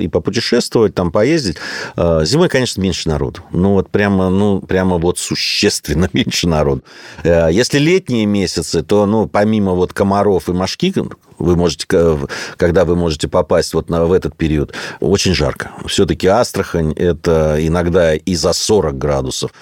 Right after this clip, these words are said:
Поэтому, э, там, э, мы часто ездили, в том числе и в жаркие месяцы, и ты иногда там на рыбалке до десяти максимум.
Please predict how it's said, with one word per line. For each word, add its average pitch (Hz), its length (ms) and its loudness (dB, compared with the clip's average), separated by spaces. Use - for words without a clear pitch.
Поэтому, 98 500 2
э, 85 240 4
там, 82 280 0
э, 82 220 2
мы 87 220 0
часто 156 340 0
ездили, 87 400 -2
в - 80 -12
том 87 160 0
числе 87 260 0
и - 40 0
в - 20 -2
жаркие 104 400 0
месяцы, 80 520 -2
и - 20 0
ты 101 300 2
иногда 95 320 2
там 82 180 -2
на 92 80 2
рыбалке 98 420 0
до 69 160 -4
десяти 95 440 0
максимум. 101 720 0